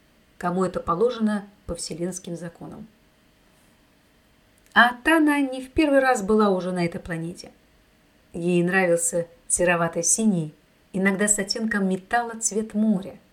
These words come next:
на берегу которого была их база. Каменные утёсы напоминали ей родную планету Кара, около яркой звезды Белятрикс,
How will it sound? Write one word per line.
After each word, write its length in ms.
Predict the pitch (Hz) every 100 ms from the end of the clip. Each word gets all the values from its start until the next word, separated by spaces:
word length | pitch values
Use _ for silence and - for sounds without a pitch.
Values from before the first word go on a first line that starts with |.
| _ _ _
на 80 | 180
берегу 280 | 170 165 143
которого 460 | 180 170 214 190
была 220 | 165 175 175
их 120 | 170
база. 340 | 180 175 - - _ _ _ _ _ _ _ _ _ _ _ _ _ _ _
Каменные 520 | - 175 170 170 170 175
утёсы 540 | 180 220 233 226 165 - _ _ _ _ _
напоминали 500 | 202 254 302 339 330
ей 260 | 277 277 254
родную 520 | 214 214 226 294 269
планету 640 | - 202 214 247 - 220 214 _ _ _ _ _ _ -
Кара, 560 | 185 202 202 180 175 - _ _ _ _ _ _ _ _ _ _ _ _ _
около 540 | 170 170 170 165 170 - - - - -
яркой 440 | 160 165 - 175
звезды 340 | 156 175 151 175
Белятрикс, 640 | 190 180 175 - - -